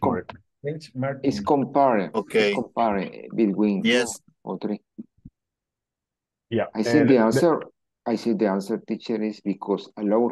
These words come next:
Speaker 1: retailers to recono-, recognize new industry trends.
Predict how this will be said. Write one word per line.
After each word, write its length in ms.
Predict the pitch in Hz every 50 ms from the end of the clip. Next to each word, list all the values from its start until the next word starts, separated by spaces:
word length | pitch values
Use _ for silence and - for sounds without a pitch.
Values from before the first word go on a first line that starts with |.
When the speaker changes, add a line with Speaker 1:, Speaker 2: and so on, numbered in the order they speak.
| 110
Speaker 1:
retailers 520 | 101 - - 117 131 151 156 156 160 - - _ _ _
to 120 | - 101 87
recono-, 1300 | - 92 - - _ - 107 113 120 123 123 127 127 127 127 127 127 127 127 131 131 131 127 - - - _ - - - - _ _ _
recognize 720 | 113 - - - 127 127 127 123 123 123 123 120 - - -
new 300 | 113 117 123 123 123 120
industry 560 | 113 117 131 135 123 123 - - - 110 110
trends. 360 | - - 104 92 73 64 -